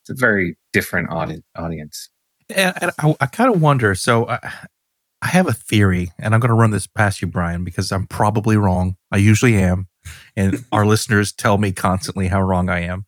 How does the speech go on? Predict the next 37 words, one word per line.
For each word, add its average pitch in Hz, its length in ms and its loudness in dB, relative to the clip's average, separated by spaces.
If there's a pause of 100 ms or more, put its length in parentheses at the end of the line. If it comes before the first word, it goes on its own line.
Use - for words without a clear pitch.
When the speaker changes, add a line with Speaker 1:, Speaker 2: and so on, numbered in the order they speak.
(140)
Speaker 2:
So 156 380 0
I, 143 280 2
I 147 60 4
think 202 200 0
with 180 100 2
developers, 120 920 2
you 131 80 4
know, 123 100 8
we 120 140 6
went 151 240 2
through 139 100 4
this 123 220 0
period 110 640 2 (1700)
with, 113 240 -2
with 113 180 0
covid, 101 440 4
and 95 100 -2
everyone 110 260 2
kind 113 260 0
of 95 120 -4
just 101 300 -4
got 95 300 -4
really, 123 300 6
really 110 300 4
comfortable 95 500 0
with 92 140 -2
staying 98 420 0
at 92 80 0
home. 85 420 0 (460)
And 98 440 2
we 110 120 2
had 113 100 4
a 107 40 0
lot 110 160 4
of 120 60 -2
conferences 107 500 -2
online, 98 680 4